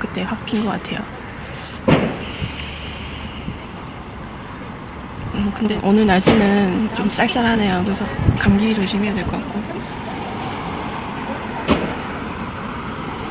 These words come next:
짱이죠. 여기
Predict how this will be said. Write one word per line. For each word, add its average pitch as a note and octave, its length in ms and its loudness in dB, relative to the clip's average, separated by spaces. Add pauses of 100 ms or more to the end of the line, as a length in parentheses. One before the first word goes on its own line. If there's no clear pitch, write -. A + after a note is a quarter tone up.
(260)
짱이죠. G3 460 2 (2000)
여기 A#3 240 2